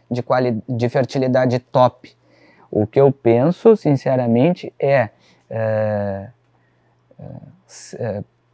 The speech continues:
evitar aqueles animais extremos de qualidade inferior, ou seja,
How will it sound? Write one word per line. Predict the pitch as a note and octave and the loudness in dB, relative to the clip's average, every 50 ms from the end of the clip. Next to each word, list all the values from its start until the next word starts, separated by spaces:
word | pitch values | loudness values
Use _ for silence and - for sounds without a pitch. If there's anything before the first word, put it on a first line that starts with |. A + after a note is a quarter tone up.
| _ _ | _ _
evitar | C#3 D3 E3 D#3+ E3 F3 E3 - _ D3 C#3+ D#3 F#3+ A3 - _ - | 0 2 2 4 4 2 2 2 _ 2 2 2 2 0 -4 _ -4
aqueles | E3+ D#3 - - E3+ E3+ E3 D#3 D#3 | -4 -2 0 0 0 2 2 2 0
animais | D#3 D#3 D#3 D3 D3 C#3 C#3+ D#3 F3+ F3+ - - - _ _ _ _ _ _ | 0 0 2 2 2 2 2 2 0 0 -2 -6 -16 _ _ _ _ _ _
extremos | E3 E3+ D#3+ - - - - D#3+ D#3+ F3 G3 A3 A3+ A#3 A#3+ A#3 A3+ - - - _ _ _ _ _ _ _ _ _ _ _ _ _ _ _ _ _ _ - | 2 4 4 2 -2 -2 2 4 4 6 6 6 8 6 6 4 2 -4 -14 -20 _ _ _ _ _ _ _ _ _ _ _ _ _ _ _ _ _ _ -2
de | D3 E3 - | -2 -2 0
qualidade | - E3 E3+ F#3 F3 E3+ D#3 D#3+ E3 F3 E3 F#3+ | 0 0 2 2 2 2 2 2 2 4 4 2
inferior, | G3 F#3 - A#3 A3 G#3+ G#3 G3 F#3+ D#3 | 0 2 2 4 6 6 8 8 8 6
ou | C3+ B2 | 4 0
seja, | - - D3+ D3 C3 C3 A#2 G2 | 0 2 4 4 6 4 2 2